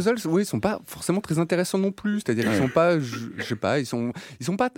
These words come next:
Speaker 2: intellectuellement très, euh, très satisfaisants. On n'a pas l'impression d'avoir une récompense, en fait, euh, vraiment une récompense, une satisfaction
Speaker 3: Il faut
Speaker 2: après les
Speaker 3: composer,
Speaker 2: avoir faits.
Speaker 3: euh, ouais, avec
Speaker 2: C'est-à-dire
Speaker 3: la
Speaker 2: que c'est
Speaker 3: logique,
Speaker 2: peut-être
Speaker 3: ouais.
Speaker 2: des fois, ça, elles sont tellement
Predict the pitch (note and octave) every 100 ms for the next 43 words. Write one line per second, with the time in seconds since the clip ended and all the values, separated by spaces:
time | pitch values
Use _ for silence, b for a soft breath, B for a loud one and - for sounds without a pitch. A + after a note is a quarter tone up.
0 | - E3+ E3+ D3+ E3 D#3 F3 G3 B3+ -
1 | E3 D#3+ G#2+ A2 G#2+ G#2+ G#2+ G2+ D#3+ D3+
2 | C#3+ D3+ - C#3+ C#3 E3+ F#3 F#3+ E3+ A2
3 | G#2+ E3+ F3+ - D#3+ A#2+ A2 B2+ C#3+ D3
4 | E3 E3 E3 G#2 B2 B2 G#2 G2 G2+ A2+
5 | D#3 A#2+ A2 B2+ C#3 D3 - G#2+ - -
6 | F3+ E3 - - F3 - C4 G#2+ C3+ D3
7 | F3 D#3+ D#3 D3+ G#2 F#3 B3+ - D#2 G2+
8 | G#2+ E3+ D#3+ A3 C#3+ A2 D3 - D3 G#3
9 | C#3 - C3 F#3 G3